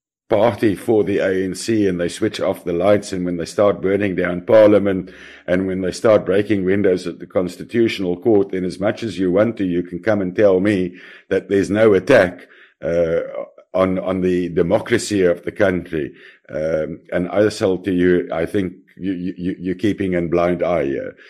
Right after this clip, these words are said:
So those things are of concern. Uh,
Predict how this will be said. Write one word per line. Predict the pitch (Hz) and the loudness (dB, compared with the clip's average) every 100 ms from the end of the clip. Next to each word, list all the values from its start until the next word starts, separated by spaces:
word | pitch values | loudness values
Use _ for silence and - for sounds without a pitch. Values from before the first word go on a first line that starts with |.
| - _ | -20 _
So | 101 92 | 0 2
those | 90 123 151 | 6 6 4
things | 151 135 117 | 2 0 2
are | 104 98 | 2 2
of | - | 0
concern. | 98 80 - 113 80 92 95 - - _ _ | -4 -2 2 4 4 -2 -6 -12 -20 _ _
Uh, | 92 90 90 92 | -6 -2 0 -2